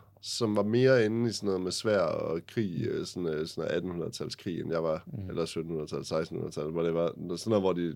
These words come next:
Speaker 1: sådan noget krig der, ikke?
Speaker 2: Ja.
Speaker 1: Altså, jeg tror måske mere, jeg sådan kan huske hans reaktion på, at han synes, det var vildt fedt.
Speaker 2: Ja.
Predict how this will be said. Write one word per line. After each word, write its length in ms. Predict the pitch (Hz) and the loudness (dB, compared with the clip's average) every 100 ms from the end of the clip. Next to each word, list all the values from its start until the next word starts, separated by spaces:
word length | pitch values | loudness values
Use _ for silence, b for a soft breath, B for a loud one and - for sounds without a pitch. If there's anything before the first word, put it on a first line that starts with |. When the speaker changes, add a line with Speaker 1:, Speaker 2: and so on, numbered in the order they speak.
| - | -6
Speaker 1:
sådan 160 | 127 147 | -2 2
noget 180 | 104 85 | 4 2
krig 240 | 95 78 | -2 -2
der, 120 | - | -2
ikke? 200 | - 156 - B B | 0 -2 -4 B B
Speaker 2:
Ja. 100 | B B | B B
Speaker 1:
Altså, 160 | 101 117 | -2 -2
jeg 100 | 101 | 0
tror 100 | 117 | -2
måske 220 | 110 123 | -2 2
mere, 120 | 117 | 4
jeg 100 | 120 | 2
sådan 160 | 120 104 | 0 -4
kan 120 | 101 | -6
huske 220 | 107 - | -8 -4
hans 280 | 127 131 101 | 0 0 -2
reaktion 400 | 85 - 90 80 | -4 -2 -4 -4
på, 180 | - 87 | -6 -6
at 140 | - | -6
han 180 | 98 92 | -6 -6
synes, 180 | - - | -8 -8
det 120 | - | -8
var 80 | - | -6
vildt 220 | - - | -8 -8
fedt. 220 | 87 - | -10 -8
Speaker 2:
Ja. 80 | - | -8